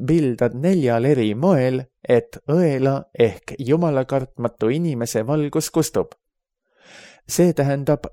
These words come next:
Vana Testamendi keeles tema soo väljasuremist.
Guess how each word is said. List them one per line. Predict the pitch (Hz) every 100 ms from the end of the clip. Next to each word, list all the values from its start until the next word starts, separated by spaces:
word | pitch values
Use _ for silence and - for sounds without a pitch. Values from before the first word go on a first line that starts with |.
| 135
Vana | 170 120
Testamendi | 104 165 - 156 147 143
keeles | 139 151 143 143 147 - - -
tema | 143 110 110
soo | - 180 165
väljasuremist. | 180 147 202 - 202 95 165 - -